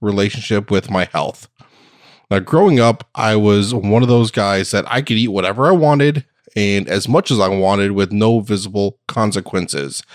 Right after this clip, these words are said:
Uh, in fact, I could probably eat, like, a whole pizza, a gallon of ice <laughs> cream, down a two liter of soda, and lose weight the next day.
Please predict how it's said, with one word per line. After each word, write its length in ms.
Uh, 240
in 60
fact, 200
I 80
could 160
probably 360
eat, 100
like, 240
a 60
whole 240
pizza, 460
a 60
gallon 360
of 100
ice 280
<laughs> 20
cream, 420
down 300
a 80
two 160
liter 280
of 60
soda, 320
and 180
lose 220
weight 180
the 60
next 300
day. 320